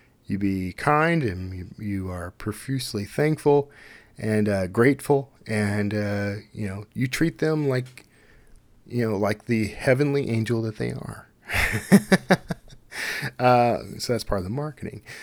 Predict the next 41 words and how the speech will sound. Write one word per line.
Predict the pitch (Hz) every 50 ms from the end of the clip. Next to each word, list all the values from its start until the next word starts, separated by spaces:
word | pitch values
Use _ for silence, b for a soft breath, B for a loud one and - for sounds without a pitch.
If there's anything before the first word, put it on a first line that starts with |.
| B B B -
Um, | 123 127 127 127 123 123 123 123 - - - _ - - - - _ _ _ _ _ _ _ _ _ _ _ _ _ -
so | - - - 202 185 - - - - _ _ _ _ _ _ _ _ _ _ _ _ _ _ _
I | - 151
think | - 277 269 294
we've | 262 -
covered | - - 131 113 101
a | 95
lot | 87 90 90 90 90 90 -
here, | - 104 50 - 135 147 _ -
and, | 117 120 123 120 120
uh, | 120 117 117 117 -
I'm, | - 185 180 - -
I | - - -
mean, | 120 120 117 117 117
we're, | 117 113 101 101 - -
we're | 117 123 156
at | 165 - -
time, | - - 139 120 101 101 117
so | - - 113
I |
wanna | 107 143 151 139
go | - 117
ahead | 110 101
and | 104 98
wrap | 101 104 101 95 - - 98
up, | 98 98 92 -
but, | - 98 92 - B B B B B B B B B B B
uh, | - 113 107 101 - -
I | 120
hope | 107 135 185 214 214
that | 214 180 160 -
this | 143 139 - -
was | 127 120 113 110 107 -
coherent, | - - 107 104 - 120 117 117 143 156 - -
and | - 113 113 113
I | 107
hope | 117 131 135 131
that | 127 117
it | 110 -
was | 104 104 101 95 95
useful. | 101 104 101 - - - 90 98 127 143 -